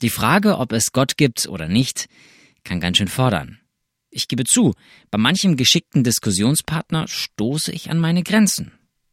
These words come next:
„Die Wissenschaft beweist doch aber dies und jenes und überhaupt.“ Ja, also ich habe jetzt keinen Beweis, den man anfassen kann. Brauche ich aber auch nicht. Denn die Antwort auf diese Frage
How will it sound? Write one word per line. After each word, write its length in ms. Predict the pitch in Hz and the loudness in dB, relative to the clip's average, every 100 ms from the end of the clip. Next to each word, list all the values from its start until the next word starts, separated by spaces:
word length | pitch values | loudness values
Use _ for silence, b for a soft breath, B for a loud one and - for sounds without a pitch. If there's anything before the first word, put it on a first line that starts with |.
| _ _ 120 | _ _ -2
„Die 100 | 135 | 2
Wissenschaft 640 | 247 226 196 202 190 - | 2 4 2 2 0 -6
beweist 420 | 95 135 220 - | -4 0 0 -2
doch 180 | 165 - | -4 -4
aber 280 | 98 123 107 - - | -6 -4 -4 -6 0
dies 320 | 240 208 - | 2 2 -4
und 280 | 80 73 - | -10 -14 -4
jenes 760 | 117 208 208 185 - - - - | 2 4 4 2 0 -8 -12 -16
und 360 | 131 117 - - _ | -10 -10 -10 -20 _
überhaupt.“ 580 | 117 101 95 87 - - b b b b b b b b _ | -4 0 0 -2 -8 -14 b b b b b b b b _
Ja, 360 | 90 90 73 b b b _ - | -2 -2 -2 b b b _ -4
also 260 | 107 107 - _ - | -2 -2 -4 _ -10
ich 160 | 113 | -6
habe 120 | 120 | -4
jetzt 120 | 120 - | -4 -6
keinen 340 | - 123 120 | -2 0 2
Beweis, 400 | 107 95 120 131 | 0 0 0 0
den 140 | 120 | 0
man 120 | 117 - | -2 0
anfassen 520 | 185 185 98 - - | -2 -2 -4 -6 -8
kann. 300 | - 57 - _ _ _ _ _ - | -12 -14 -18 _ _ _ _ _ -6
Brauche 300 | 143 190 - | -6 -6 -8
ich 140 | - | -10
aber 180 | - - | -12 -14
auch 140 | - | -16
nicht. 300 | - - - _ _ _ _ B B B - | -16 -18 -20 _ _ _ _ B B B 0
Denn 100 | 120 | 2
die 120 | 117 | 4
Antwort 400 | 131 185 214 214 | 2 0 -2 -4
auf 140 | 120 | -6
diese 240 | - 113 107 | -4 -4 -4
Frage 560 | - 90 117 143 165 | -6 -2 -2 0 -4